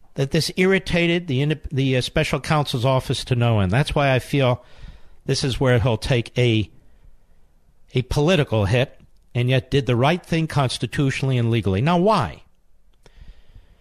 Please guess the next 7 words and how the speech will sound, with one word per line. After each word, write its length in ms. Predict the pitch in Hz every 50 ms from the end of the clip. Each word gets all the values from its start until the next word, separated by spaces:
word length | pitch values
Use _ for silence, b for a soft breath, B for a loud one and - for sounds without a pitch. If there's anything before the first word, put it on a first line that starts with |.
| b b b b b b b b b -
Because 300 | - 165 - 180 165 -
the 80 | - 160
president 540 | - - - 233 254 254 247 254 247 240
and 100 | 226 202
his 160 | 190 175 139 160
lawyers 320 | 180 190 202 196 175 -
understand 840 | 185 175 165 160 147 - - - 160 151 151 151 147 147 143 135